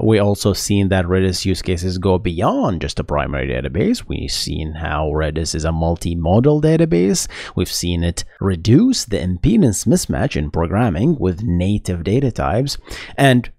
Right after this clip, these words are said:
finally, Redis Enterprise provides even more enterprise-grade features such as active-active, conflict-free geo-replication.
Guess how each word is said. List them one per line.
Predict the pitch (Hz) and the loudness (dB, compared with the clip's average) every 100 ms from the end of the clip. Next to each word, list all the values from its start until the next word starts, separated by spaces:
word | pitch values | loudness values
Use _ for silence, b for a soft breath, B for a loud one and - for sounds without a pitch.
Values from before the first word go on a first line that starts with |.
| - | 4
finally, | 175 147 101 104 | 6 6 4 4
Redis | 101 110 110 | 6 4 4
Enterprise | 120 120 127 - 131 135 | 2 0 0 4 4 4
provides | - 131 127 135 131 | 0 0 2 2 2
even | 135 139 | 2 4
more | 131 117 220 139 - - | 4 6 6 4 0 -2
enterprise-grade | 104 110 - 110 107 101 113 196 165 | 0 0 2 2 2 2 4 4 2
features | 101 - 52 - | -4 -2 -6 -4
such | 80 87 | -4 -2
as | 87 85 - | -2 -4 -4
active-active, | 113 - 117 117 - 113 107 - - | -4 0 2 2 2 2 0 -2 0
conflict-free | 175 214 202 - - 196 135 - - _ - | 2 4 4 4 4 6 6 0 -12 _ -6
geo-replication. | 95 113 104 101 - - - - - - - - - | 0 4 4 2 -2 -4 -4 -4 -2 0 0 -4 -10